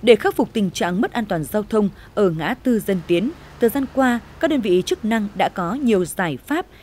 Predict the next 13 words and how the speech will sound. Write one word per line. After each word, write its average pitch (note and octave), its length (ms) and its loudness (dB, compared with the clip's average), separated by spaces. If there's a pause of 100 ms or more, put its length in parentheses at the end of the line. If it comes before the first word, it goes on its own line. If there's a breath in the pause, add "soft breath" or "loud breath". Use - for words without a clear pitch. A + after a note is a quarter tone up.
(120)
nhằm G#3 320 0
khắc F#4+ 240 -4
phục, F#3+ 180 2 (200)
trong G3+ 180 -2
đó E3 320 -2
có F3+ 140 -2
lắp D4+ 140 -6
đặt F3+ 160 -6
hệ F3+ 200 -4
thống G3 240 -4
đèn F3 160 -2
tín D#3 180 -4
hiệu. A3 240 0